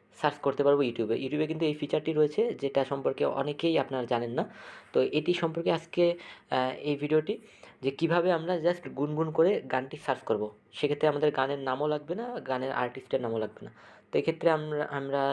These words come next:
কীভাবে কাজটি করব দেখে নিই। তো প্রথমে আমরা চলে যাব YouTube অ্যাপে। তো YouTube-এ আসার পরে এখানে আমরা দেখতে পাচ্ছেন সার্চ অপশনে ক্লিক করব।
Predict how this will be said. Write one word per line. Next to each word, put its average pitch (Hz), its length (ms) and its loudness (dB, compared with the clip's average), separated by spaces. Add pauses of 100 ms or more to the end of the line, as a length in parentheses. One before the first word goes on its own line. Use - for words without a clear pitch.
কীভাবে 143 280 4 (160)
কাজটি 139 300 -2
করব 135 120 4 (100)
দেখে 131 200 0
নিই। 196 80 -8 (260)
তো - 140 -6
প্রথমে 147 300 0 (540)
আমরা 131 200 2
চলে 135 160 6
যাব 143 80 6 (120)
YouTube 127 300 2
অ্যাপে। 120 200 2 (2000)
তো - 60 -6 (120)
YouTube-এ 202 400 6
আসার 180 220 0
পরে 160 180 4
এখানে 160 260 -2
আমরা 156 200 -4 (640)
দেখতে 131 300 -2
পাচ্ছেন 147 200 0 (120)
সার্চ 151 260 0 (100)
অপশনে 151 360 -6
ক্লিক 143 220 0
করব। 143 140 4